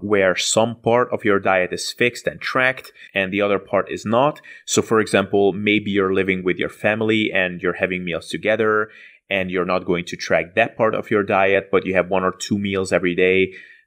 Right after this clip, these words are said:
that you have complete control over, so you're going to track that. So in short, there are many ways of doing this. It doesn't have to be a scary leap of faith, which I know that for some of you guys, it might seem that way.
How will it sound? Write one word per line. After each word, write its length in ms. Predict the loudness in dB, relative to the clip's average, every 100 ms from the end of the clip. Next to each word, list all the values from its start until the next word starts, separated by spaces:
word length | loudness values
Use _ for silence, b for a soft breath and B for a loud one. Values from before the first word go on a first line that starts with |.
| -4
that 200 | -2 -2
you 100 | -2
have 140 | -2
complete 360 | -2 -2 0 0
control 560 | -4 -2 2 4 4 2
over, 380 | 4 4 4 0
so 160 | 0 2
you're 160 | 2
going 220 | 0 -4 -4
to 80 |
track 360 | -6 -2 -2 0
that. 300 | 0 0 -4 -12 B B
So 200 | -2 0
in 100 | 0
short, 340 | 0 0 0 0
there 180 | 0
are 140 | 2 0
many 680 | -2 -2 0 -2 -6 -8 -12 _
ways 400 | -2 2 2 2
of 160 | -4 -4
doing 260 | -6 -4 -6
this. 220 | -8 -8
It 140 | -4
doesn't 240 | -4 -4 0
have 200 | -2 0
to 100 | -2
be 140 | -2
a 60 | -4
scary 560 | -6 -6 0 0 0 0
leap 220 | -2 -6
of 80 | -10
faith, 480 | 0 2 2 -2 -20 B B
which 180 | 0 2
I 120 | 0
know 220 | 0 2
that 200 | 2 0
for 140 | -2 -4
some 240 | -2 -2
of 100 | -2
you 140 | -4
guys, 380 | 0 0 0 -4
it 140 | -10 -12
might 380 | -6 -2 -2 -4
seem 300 | -6 -6 0
that 180 | 0 0
way. 280 | -2 -2